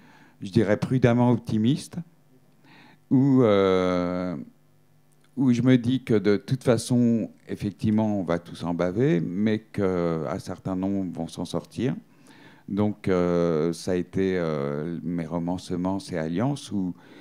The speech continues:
où là, j'essaye de définir une espèce de pacte ou de, d'alliance, justement, entre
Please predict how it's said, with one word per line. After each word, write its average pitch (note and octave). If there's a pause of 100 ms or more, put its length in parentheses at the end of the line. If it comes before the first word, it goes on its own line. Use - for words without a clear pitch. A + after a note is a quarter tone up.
(280)
où G2
là, A2
j'essaye F#2+
de F#2+
définir G#2
une F#2
espèce F2+
de F#2+
pacte A2
ou F#2+
de, F2+
d'alliance, F#2+
justement, F#2+
entre E2+